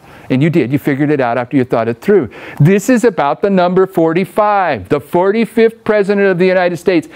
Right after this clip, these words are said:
has just been elected. Okay, he, he's just been elected, and then the Lord removes his hand. The number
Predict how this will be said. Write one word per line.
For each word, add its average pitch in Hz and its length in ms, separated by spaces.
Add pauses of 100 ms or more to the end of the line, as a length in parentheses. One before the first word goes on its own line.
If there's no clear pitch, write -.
(180)
has 156 280
just 208 380
been 220 160
elected. 208 580 (960)
Okay, 135 360
he, 139 140
he's 135 240
just 185 260
been 202 140
elected, 185 520 (260)
and 151 220
then 202 180
the 214 100
Lord 180 280
removes 165 340
his 165 160
hand. 151 400 (1200)
The 151 100
number 160 540